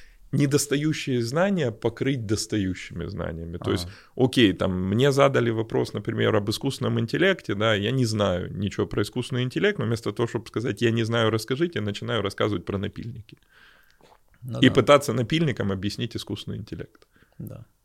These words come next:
Speaker 1: Вот, поэтому, ну, это, это большая беда. А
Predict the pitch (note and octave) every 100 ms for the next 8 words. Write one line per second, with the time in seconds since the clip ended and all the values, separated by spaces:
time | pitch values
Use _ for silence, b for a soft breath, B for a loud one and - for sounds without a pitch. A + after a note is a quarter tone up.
0 | _ A2 G2+ - A2 A#2+ D3+ C3+ A#2 A2
1 | G2 A2+ - C#3+ - B2+ B2+ - C3 A2
2 | G#2 E2+